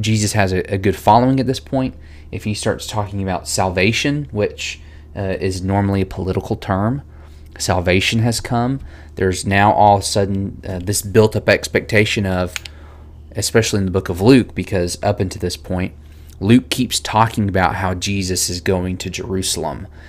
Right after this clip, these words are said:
And, and, and that's what the Jews are waiting for. "Hey, Jesus is gonna come to Jerusalem. He's gonna finally take back our holy city. Salvation, he's gonna bring us salvation." That is political freedom, political and, and national freedom.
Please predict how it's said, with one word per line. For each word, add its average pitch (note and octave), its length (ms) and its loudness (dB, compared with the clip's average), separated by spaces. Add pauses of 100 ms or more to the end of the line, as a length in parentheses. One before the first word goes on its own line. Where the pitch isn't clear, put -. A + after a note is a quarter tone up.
(200)
And, F2+ 240 -4
and, F2+ 320 -4
and F#2 140 -6
that's G2+ 280 0
what - 320 -4
the G#2 60 -2
Jews G2 360 -2
are F#2 60 -2
waiting F#2+ 300 2
for. F2 220 -6
"Hey, F2+ 160 -2
Jesus G2+ 360 -2
is - 60 -2
gonna F2+ 200 -6
come B2 260 -2
to B2+ 80 0
Jerusalem. B2 400 -2
He's G2+ 140 -4
gonna F#2 160 -4
finally F#2 320 -4
take F2 280 -6
back F#2 240 0
our F2+ 80 -2
holy F#2+ 260 -8
city. G2+ 440 0 (360)
Salvation, F#2+ 600 2
he's G2+ 100 -2
gonna F#2 140 -2
bring F#2+ 360 -2
us F2 140 -2 (140)
salvation." F2 680 -4
That F2+ 180 -2
is F2 200 -6
political G#2 520 -2
freedom, - 480 -6 (380)
political G2 420 0
and, F2+ 140 -2
and F#2+ 160 -4
national F2+ 480 -2
freedom. F2+ 520 -6